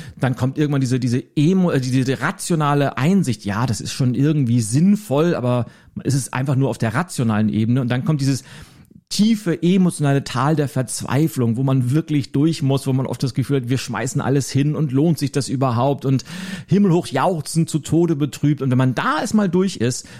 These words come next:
dann kommt die Phase der Neugier, des, ja, was wäre wenn? Oder warum eigentlich nicht? Und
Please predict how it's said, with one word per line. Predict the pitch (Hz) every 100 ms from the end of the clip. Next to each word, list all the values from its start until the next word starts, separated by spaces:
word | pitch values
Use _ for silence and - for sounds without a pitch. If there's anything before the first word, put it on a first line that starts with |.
| - _
dann | 127
kommt | - 185
die | 175
Phase | 165 160 147
der | 143
Neugier, | 135 143 156 143 110 110 101
des, | 107 -
ja, | 113 120
was | 120 -
wäre | 120 131 117
wenn? | 185 139 110 - _
Oder | - 110 104 101
warum | 101 127 123
eigentlich | 107 113 110 107
nicht? | 196 185 -
Und | 107